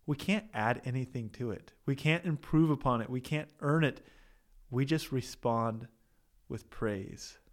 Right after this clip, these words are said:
This is a very simple way of understanding how humans relate to God. We get love from him and we give praise to him. Have you ever tried to mess with that? Have you ever tried to give something to God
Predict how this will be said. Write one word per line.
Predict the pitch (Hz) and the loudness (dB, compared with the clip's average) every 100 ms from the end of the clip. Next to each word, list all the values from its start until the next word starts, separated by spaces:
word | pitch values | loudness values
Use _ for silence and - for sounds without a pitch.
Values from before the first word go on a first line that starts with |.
| - _ _ _ _ _ _ _ _ _ _ _ - | -20 _ _ _ _ _ _ _ _ _ _ _ -8
This | 147 - | -8 -4
is | 151 | -2
a | |
very | 131 135 151 185 | 2 4 4 4
simple | - 170 160 156 | 2 0 2 4
way | 131 | 4
of | 123 | 2
understanding | 120 127 131 - 120 120 | 0 -4 -4 -2 -2 -2
how | 107 107 | -4 -4
humans | 101 - 160 160 151 - | -2 0 0 0 -2 -2
relate | 123 117 131 135 - | -2 0 0 -2 -6
to | 139 | -2
God. | 120 104 95 95 - - - | 2 2 2 -2 -10 -20 -8
We | 139 139 | -2 2
get | 143 127 | 2 0
love | 123 127 147 175 175 | 0 4 6 4 2
from | - - 165 151 | -4 0 0 0
him | 160 160 165 | -2 -2 -4
and | 117 | -4
we | 123 | -4
give | 120 117 107 - | -2 -2 -4 -12
praise | - 143 139 139 135 135 - - _ | -2 2 2 2 0 -4 -14 -20 _
to | - 123 104 | -10 -6 -6
him. | 101 85 85 - _ _ _ _ _ | -6 -8 -12 -18 _ _ _ _ _
Have | - 147 | 4 6
you | |
ever | 151 196 | 6 4
tried | - 151 156 | 4 2 2
to | 117 | 0
mess | 110 104 - | 0 0 -2
with | 151 139 | -6 -4
that? | 131 131 - - - - - _ - | -2 -2 -4 -14 -20 -20 -20 _ 0
Have | 139 | 6
you | |
ever | 147 | 6
tried | 147 156 143 | 6 4 4
to | 127 | 0
give | 110 139 143 139 | 0 4 4 4
something | 147 143 147 | -2 0 0
to | 131 | 0
God | 120 113 117 120 | 2 4 4 2